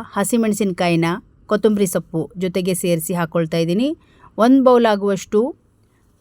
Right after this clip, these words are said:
ಕಟ್ ಮಾಡ್ಕೊಂಡಿರುವ ಸೌತೆಕಾಯಿನ ಹಾಕಿ ಈ ರೀತಿಯಾಗಿ ಚೆನ್ನಾಗಿ ಮಿಕ್ಸ್ ಮಾಡ್ಕೊಳ್ಳೋಣ. ಕೆಲವರು ಇದಕ್ಕೆ ಟೊಮೊಟೊನೂ ಕೂಡ ಹಾಕ್ತಾರೆ, ಇಲ್ಲಿ ನಾನು ಟೊಮೊಟೊ ಹಾಕಿಲ್ಲ. ಸಿಂಪಲ್ಲಾಗಿ ನಾನು ಈ ರೀತಿ ಮಾಡ್ಕೊಂಡಿದ್ದೀನಿ.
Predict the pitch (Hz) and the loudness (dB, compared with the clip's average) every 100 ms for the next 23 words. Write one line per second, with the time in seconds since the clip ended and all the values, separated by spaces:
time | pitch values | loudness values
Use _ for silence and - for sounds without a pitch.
0 | _ _ _ _ - 226 269 262 247 240 | _ _ _ _ -2 -2 2 2 2 0
1 | 214 208 214 240 208 185 202 196 180 175 | 2 2 2 2 0 0 0 2 2 2
2 | 165 160 - 269 302 220 190 180 175 160 | 0 -2 -6 -4 -2 -2 -2 0 0 0
3 | 202 196 165 151 165 320 320 - 208 160 | -4 -2 -2 -2 -2 -2 -2 -2 -2 -2
4 | 160 151 143 139 - _ - _ _ - | -2 -4 -4 -6 -10 _ -20 _ _ 6
5 | 262 294 339 302 320 - _ - 226 226 | 6 6 0 -2 -4 -8 _ -12 -8 -4
6 | 247 240 214 233 254 240 226 220 214 - | -4 -2 -4 -2 -4 -2 -2 0 -4 -4
7 | 202 185 208 330 _ _ 214 220 240 214 | -4 -2 -4 -6 _ _ -8 -2 0 0
8 | 202 185 185 233 202 160 160 170 156 254 | -2 -2 -2 -2 -2 -4 -2 -4 -2 -6
9 | - _ _ _ _ _ _ _ _ - | -14 _ _ _ _ _ _ _ _ -12
10 | - 220 233 240 214 185 - 185 170 196 | -4 -4 0 4 4 6 4 2 -6 -8
11 | 202 180 170 180 170 156 156 160 160 151 | -8 -8 -6 -6 -6 -6 -8 -6 -2 -2
12 | 160 | -4